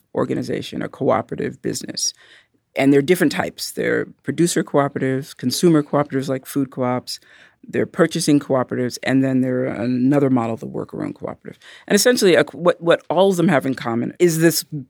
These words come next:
commitment to democracy in which each member has one vote.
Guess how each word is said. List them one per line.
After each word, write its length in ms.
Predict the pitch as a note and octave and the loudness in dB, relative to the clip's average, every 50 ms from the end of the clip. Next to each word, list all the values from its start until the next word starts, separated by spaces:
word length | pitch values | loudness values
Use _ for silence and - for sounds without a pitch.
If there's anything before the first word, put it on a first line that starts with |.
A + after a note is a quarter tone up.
| - - | -16 -2
commitment 420 | - G3 G3 G#3+ - G#3 G#3 F3+ - | 2 4 4 4 4 2 0 -2 -4
to 80 | - D#3 | -4 -2
democracy 800 | E3 F#3+ D#3 D3 B2 A2 - - - B2 - - C3+ F3 G#3+ - _ _ - | 0 0 0 0 -2 -4 -6 -8 -10 -10 -8 -10 -10 -10 -12 -14 _ _ 2
in 160 | E3+ D#3 D3+ | 4 6 6
which 200 | D3 C#3+ D3 - - | 6 4 4 0 -4
each 280 | - G3 G3 G3+ - - | -4 -4 -4 -2 -2 0
member 540 | D#3 D3 C#3+ D#3+ D#3 C3+ A2 A2 C#3+ C4 - _ _ _ _ _ _ _ _ _ _ _ _ _ _ _ _ _ _ | 2 4 4 4 4 2 2 0 0 -2 -4 _ _ _ _ _ _ _ _ _ _ _ _ _ _ _ _ _ _
has 220 | - D#3+ D3 C#3+ | 2 2 2 4
one 300 | C3 C#3+ D3 D3 D3 D3 | 4 4 6 6 6 6
vote. 440 | C#3 B2 B2 G#2 - - _ - - | 4 2 0 -2 -2 -6 _ -16 -16